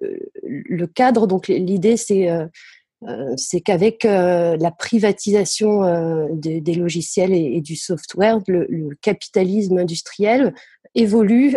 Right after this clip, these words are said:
euh, dans l'exploitation des capacités cognitives, euh,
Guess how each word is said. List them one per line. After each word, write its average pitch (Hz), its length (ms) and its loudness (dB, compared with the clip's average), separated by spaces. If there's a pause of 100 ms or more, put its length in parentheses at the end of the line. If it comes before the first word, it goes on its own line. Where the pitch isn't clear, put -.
euh, 180 340 -2
dans 208 180 2
l'exploitation 214 800 0
des 202 140 2
capacités 190 680 -4
cognitives, 190 720 -4 (500)
euh, 165 280 -6